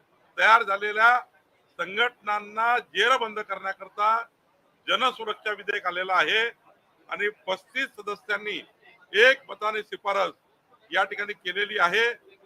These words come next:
त्यामुळे मला वाटतं महाराष्ट्रामध्ये जसं कर्नाटकमध्ये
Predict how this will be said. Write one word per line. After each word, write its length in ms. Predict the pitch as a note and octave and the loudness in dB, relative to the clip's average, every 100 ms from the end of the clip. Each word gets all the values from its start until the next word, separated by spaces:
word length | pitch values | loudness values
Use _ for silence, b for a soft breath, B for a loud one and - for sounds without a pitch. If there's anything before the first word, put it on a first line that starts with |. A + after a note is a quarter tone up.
| _ | _
त्यामुळे 240 | F3+ G3 G3 | -12 -8 -8
मला 220 | F3+ G#3+ | -2 0
वाटतं 460 | G#3 - G#3 F3+ D#3+ _ _ _ _ _ | 0 -2 -2 -2 -4 _ _ _ _ _
महाराष्ट्रामध्ये 840 | D#3+ F3 A3 A3 G#3 G#3 G#3+ F#3+ | 2 4 6 4 2 -6 -8 -8
जसं 140 | F#3+ G#3 | -10 -10
कर्नाटकमध्ये 920 | G3 G3 A#3 A#3 A#3 A3 G#3 F#3 | -8 -4 -4 -2 -6 -6 -6 -6